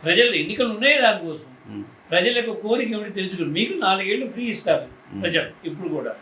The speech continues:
Speaker 2: ఉమ్.
Speaker 1: వాళ్ళ చేతుల్లో ఏమీ ఉండదు ప్రజలు.
Speaker 2: ఉమ్.
Speaker 1: ఫోర్ ఇయర్స్.
Speaker 2: ఉమ్.
Speaker 1: కానీ ఎన్నికల సంవత్సరంలో ప్రజలకు అన్నీ ఉంటాయి.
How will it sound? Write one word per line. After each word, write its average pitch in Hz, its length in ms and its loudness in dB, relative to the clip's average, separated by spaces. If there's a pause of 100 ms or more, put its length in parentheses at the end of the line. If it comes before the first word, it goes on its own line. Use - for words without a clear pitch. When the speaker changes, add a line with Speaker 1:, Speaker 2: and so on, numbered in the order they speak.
(140)
Speaker 2:
ఉమ్. 110 220 -4
Speaker 1:
వాళ్ళ 180 180 4
చేతుల్లో 226 340 0
ఏమీ 226 200 0
ఉండదు 185 320 -4
ప్రజలు. 151 400 -6 (200)
Speaker 2:
ఉమ్. 110 180 -10
Speaker 1:
ఫోర్ - 220 2
ఇయర్స్. - 580 -6
Speaker 2:
ఉమ్. 107 160 -4 (320)
Speaker 1:
కానీ 214 160 4
ఎన్నికల 240 360 4
సంవత్సరంలో 240 400 -2
ప్రజలకు 233 400 0
అన్నీ 226 180 2
ఉంటాయి. 147 340 -6